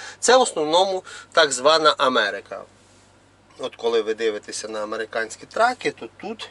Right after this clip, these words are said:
і тут у нас спарка, двойні колеса. І не підіймаються. Зараз скажу два слова, сенсу в тому просто немає. Значить, такі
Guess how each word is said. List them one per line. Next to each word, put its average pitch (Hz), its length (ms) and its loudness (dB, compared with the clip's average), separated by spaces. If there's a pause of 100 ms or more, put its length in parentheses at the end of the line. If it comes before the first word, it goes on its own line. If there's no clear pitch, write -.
і 107 100 -16
тут - 360 -12 (360)
у 127 60 -12
нас 120 360 -4 (360)
спарка, - 540 -2 (320)
двойні 117 460 -8 (160)
колеса. 90 440 -8 (560)
І 185 160 -14 (120)
не 135 260 -2
підіймаються. 104 920 -14 (320)
Зараз 123 240 -2
скажу 107 320 -8
два 104 160 -10
слова, 170 340 -8
сенсу 135 440 0
в 110 120 -16
тому 113 280 -4 (380)
просто 107 420 -6
немає. 104 400 -12 (1700)
Значить, - 680 2 (400)
такі - 380 -2